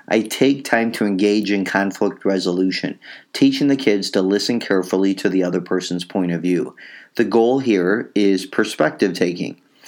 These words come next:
We want to build our kids' perspective taking skills so they can restate the other person's point of view, then try to understand their sibling's point of view, then using I language,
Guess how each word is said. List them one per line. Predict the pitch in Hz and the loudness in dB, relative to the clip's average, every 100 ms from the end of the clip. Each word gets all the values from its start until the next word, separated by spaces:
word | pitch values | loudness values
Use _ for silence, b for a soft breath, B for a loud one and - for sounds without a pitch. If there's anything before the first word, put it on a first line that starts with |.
| B B - | B B 0
We | 139 | 4
want | 151 143 139 | 4 4 2
to | |
build | 107 117 120 117 | 2 4 4 4
our | 107 | 2
kids' | - 107 - | 2 0 -2
perspective | - 90 - 131 135 107 | -4 -2 0 0 0 -2
taking | - 101 101 90 | 0 -2 0 -2
skills | - - 147 92 90 - B - | -2 0 2 2 -2 -6 B -8
so | - | 0
they | 107 113 | 2 2
can | 117 101 | 2 0
restate | 110 - 104 101 | 0 0 0 2
the | 101 | 0
other | 95 101 | 2 0
person's | 95 104 - 107 | 0 -2 -2 -4
point | - 120 135 | -2 0 0
of | 143 | 0
view, | 110 95 92 92 B B | 2 2 2 -2 B B
then | - 110 | -2 0
try | - 110 | 2 2
to | 87 | 2
understand | 113 113 - 101 110 | 0 -2 0 0 2
their | 123 | 0
sibling's | 123 117 113 117 120 | 0 0 2 0 0
point | - 123 120 | -2 -2 0
of | |
view, | 98 95 92 B B | 2 2 0 B B
then | - 107 107 107 92 - | -2 2 2 0 -4 -2
using | 117 110 107 | 0 2 0
I | 101 110 117 | 0 2 2
language, | 101 98 90 90 92 - | 0 -2 0 -2 -4 -8